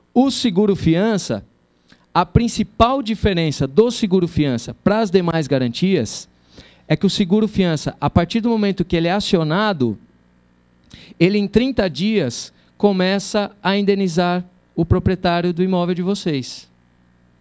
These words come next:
E com uma diferença, além dessa diferença de pagar muito mais rápido o aluguel desse proprietário, a seguradora ainda contrata o escritório de advocacia pra fazer esse despejo.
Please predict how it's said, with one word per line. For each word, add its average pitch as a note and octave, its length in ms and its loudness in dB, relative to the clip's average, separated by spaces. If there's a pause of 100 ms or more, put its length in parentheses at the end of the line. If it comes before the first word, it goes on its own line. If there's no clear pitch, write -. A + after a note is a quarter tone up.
(480)
E G3+ 100 2
com G#3+ 220 2
uma A3 180 2
diferença, G#3 800 0 (560)
além F3 300 0
dessa G#3+ 260 0
diferença D3+ 480 -2
de C3 100 -4
pagar D#3+ 640 -2
muito D3 300 -2
mais B2+ 200 -2
rápido C3 500 -2 (380)
o C3 120 2
aluguel C#3+ 460 0
desse B2 200 -4
proprietário, A#2 720 -2 (800)
a F3+ 260 0 (180)
seguradora F3+ 1040 2
ainda E3+ 320 -2
contrata G#3 720 0
o A3 60 0
escritório G3 680 2
de F3 80 -2
advocacia E3 840 0 (680)
pra G3 160 4
fazer G3 380 0
esse G3+ 180 -2
despejo. G3 560 2